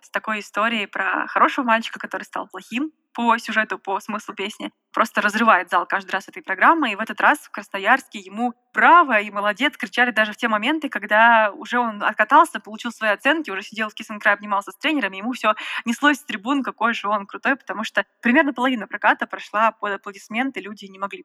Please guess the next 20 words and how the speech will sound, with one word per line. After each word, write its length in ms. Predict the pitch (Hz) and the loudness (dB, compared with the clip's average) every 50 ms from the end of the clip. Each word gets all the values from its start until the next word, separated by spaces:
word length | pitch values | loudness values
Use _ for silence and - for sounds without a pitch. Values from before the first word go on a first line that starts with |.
| _ _ - | _ _ -14
сидеть 360 | 233 - 240 208 220 220 - | -10 -8 -6 -6 -6 -6 -6
тихо 320 | _ - 269 302 - 269 226 | _ -4 -2 -2 0 -2 -4
на 100 | 202 208 | -4 -4
своих 300 | - 226 214 220 - - | -2 -2 -2 -2 -4 -8
местах, 400 | 214 - - 233 285 302 - 226 | -6 0 2 2 2 2 0 -6
и 60 | 208 | -8
я 120 | 196 214 | -6 -6
тоже 200 | 214 233 220 214 | -6 -6 -6 -6
очень 140 | 208 - - | -8 -8 -8
программу 360 | - 208 208 214 202 196 196 | -6 -2 0 -2 -2 -2 -6
эту 140 | 202 - 202 | -12 -12 -14
люблю. 340 | 190 190 _ 220 285 370 - | -16 -14 _ -6 -6 -6 -6
И 180 | - 233 254 262 | -8 -8 -6 -6
вот, 160 | 226 233 233 _ - | -4 -6 -6 _ -4
э, 260 | 233 220 220 220 214 | -2 0 0 0 -2
с 140 | 214 - - | -6 -6 -4
ней 200 | 233 233 277 320 | -2 0 0 0
так, 240 | 302 - 220 240 - | 0 0 -2 -2 -4
с 60 | - | -10
таким 400 | _ - 208 - 226 226 226 | _ -20 -14 -10 -8 -8 -8